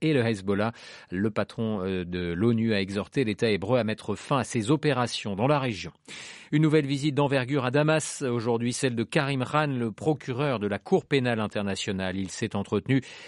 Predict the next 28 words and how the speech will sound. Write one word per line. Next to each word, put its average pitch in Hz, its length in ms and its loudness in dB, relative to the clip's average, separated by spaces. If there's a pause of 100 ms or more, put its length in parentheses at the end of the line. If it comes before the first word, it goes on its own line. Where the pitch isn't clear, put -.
(160)
avec 120 240 0
Ahmad 131 280 0
al-Sharai, 131 520 0
le 127 120 2
leader 117 440 2
du 107 80 0
groupe 104 200 -2
islamiste 120 640 0
H - 220 -2
T 127 140 2
S, 135 340 2 (300)
une 170 160 6
invitation 131 600 2
à 110 60 4
l'invi-, 127 420 0
une 110 280 0
visite, 151 400 2
pardon, 95 360 0
à 90 60 0
l'invitation 147 720 0
des 123 140 0
nouvelles 107 520 0
autorités 127 460 2
syriennes, 107 600 0 (360)
la 95 140 0
Cour - 220 -2
pénale 90 520 -2
internationale 95 800 -4